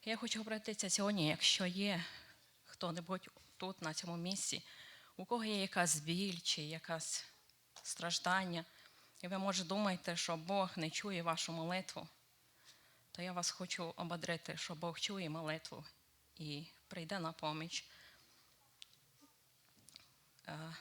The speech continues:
тому, хто прийде з вірою. Слава Богу.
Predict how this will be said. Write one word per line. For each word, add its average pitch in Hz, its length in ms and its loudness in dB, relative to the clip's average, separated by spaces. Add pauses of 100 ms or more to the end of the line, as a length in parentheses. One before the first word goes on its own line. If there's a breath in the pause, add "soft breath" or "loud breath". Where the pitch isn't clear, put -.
(120)
тому, 170 280 -4
хто 156 200 -6
прийде 156 400 -10 (720 loud breath)
з - 100 -6
вірою. 156 360 -6 (140)
Слава 175 300 0
Богу. 165 200 -8